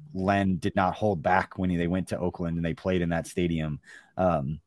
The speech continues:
you know, Kendall Gammon talks about, like, there was a cup because there was a hole in the ceiling that somebody, like, duct taped a cup, like, a little, like, Petri cup to the ceiling to keep the water. And then he went back the next year and the same cup still sitting there. Like, it was just how they fixed things. Um, but one of,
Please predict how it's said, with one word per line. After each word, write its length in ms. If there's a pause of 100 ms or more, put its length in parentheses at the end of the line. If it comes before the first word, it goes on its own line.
you 60
know, 80
Kendall 220
Gammon 240
talks 240
about, 220
like, 300 (360)
there 100
was 120
a 80
cup 420
because 160
there 60
was 80
a 40
hole 240
in 60
the 80
ceiling 380
that 120
somebody, 300
like, 220 (100)
duct 260
taped 320
a 80
cup, 380 (340)
like, 120
a 20
little, 240
like, 260 (120)
Petri 320
cup 280
to 120
the 80
ceiling 440
to 80
keep 160
the 80
water. 300
And 160
then 80
he 80
went 140
back 160
the 80
next 200
year 100
and 80
the 60
same 160
cup 280
still 200
sitting 300
there. 240 (260)
Like, 160
it 80
was 120
just 300
how 180
they 100
fixed 320
things. 280 (420)
Um, 360 (360)
but 360 (600)
one 260
of, 200